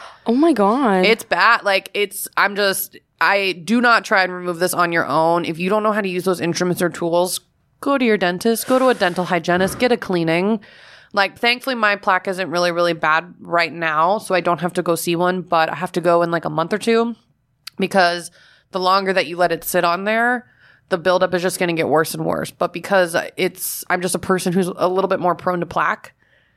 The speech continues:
Speaker 2: there's not too much I can do about it other than my current routine, which is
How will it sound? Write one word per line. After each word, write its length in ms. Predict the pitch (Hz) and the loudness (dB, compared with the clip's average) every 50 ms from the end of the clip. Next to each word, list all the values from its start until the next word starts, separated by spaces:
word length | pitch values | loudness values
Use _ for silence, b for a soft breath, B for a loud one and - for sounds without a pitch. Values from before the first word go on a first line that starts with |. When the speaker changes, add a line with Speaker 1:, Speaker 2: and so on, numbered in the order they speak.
| _ _ _ _ - - 135 | _ _ _ _ -20 -18 -8
Speaker 2:
there's 240 | 170 190 214 208 208 | -2 0 0 2 2
not 160 | 226 196 165 | 0 -2 0
too 120 | - 254 226 | 0 0 0
much 180 | 214 208 196 | 0 2 0
I 80 | 190 175 | 0 0
can 160 | - 196 180 | 0 0 0
do 80 | 180 185 | 2 2
about 200 | 170 175 170 170 | 4 4 2 2
it 40 | |
other 240 | 139 143 175 175 180 | 2 2 2 0 0
than 120 | 165 175 170 | 0 0 0
my 200 | 165 160 160 160 | 0 -2 -2 -2
current 380 | 156 156 - - 240 - 135 143 | -6 -8 -4 -2 -2 -2 0 -2
routine, 440 | 165 160 147 - 156 143 117 139 160 | -2 -4 -4 -4 -8 -8 -8 -8 -6
which 180 | 165 156 - | -6 -6 -4
is 320 | 165 160 156 147 - - | -4 -6 -6 -8 -12 -14